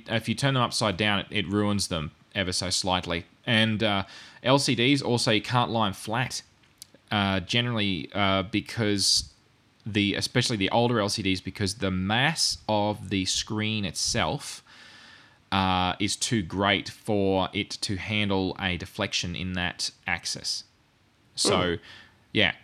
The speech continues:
Speaker 1: So, like, the weight of the screen in the center can cause it to crack around the edges.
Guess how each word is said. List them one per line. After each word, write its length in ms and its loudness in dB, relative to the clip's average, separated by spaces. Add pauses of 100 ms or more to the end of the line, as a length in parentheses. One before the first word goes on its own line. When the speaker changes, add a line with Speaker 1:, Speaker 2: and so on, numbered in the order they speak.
Speaker 1:
So, 180 0
like, 180 2
the 100 2
weight 400 4
of 180 2
the 80 -2
screen 420 0
in 60 0
the 60 -2
center 400 0
can 180 -4
cause 240 -2
it 100 -6
to 60 -8
crack 420 -2
around 140 -2
the 140 -2
edges. 340 -8